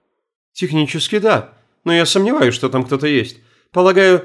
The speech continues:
почти все сотрудники и рейнджеры отправились смотреть реконструкцию. Более того, некоторые из них в костюмах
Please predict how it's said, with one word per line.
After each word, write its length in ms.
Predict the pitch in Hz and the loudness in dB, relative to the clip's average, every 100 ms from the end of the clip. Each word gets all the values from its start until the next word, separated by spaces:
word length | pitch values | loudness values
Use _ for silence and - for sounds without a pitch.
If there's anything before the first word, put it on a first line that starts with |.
| - | -4
почти 340 | - 180 - 190 | -4 -4 -2 -2
все 200 | - 185 | 0 2
сотрудники 540 | 190 180 190 180 175 | 2 0 2 2 2
и 100 | 180 | 2
рейнджеры 580 | 190 202 135 147 135 135 - | 4 2 2 2 0 -2 -4
отправились 540 | 160 170 175 160 156 | -4 0 0 0 -4
смотреть 420 | 165 170 165 156 | -2 -4 -4 -4
реконструкцию. 800 | 156 170 165 - 147 127 120 113 - _ _ 139 | -4 -2 -4 -2 -4 -2 -6 -8 -10 _ _ -4
Более 300 | 170 160 156 | 0 2 2
того, 340 | 156 170 196 _ | 0 0 -2 _
некоторые 500 | 147 151 160 147 156 | 0 0 0 -2 -2
из 100 | 135 | 0
них 180 | 143 180 | 0 -2
в 40 | - | -2
костюмах 560 | 147 - 202 123 - | -4 -2 -4 -4 -6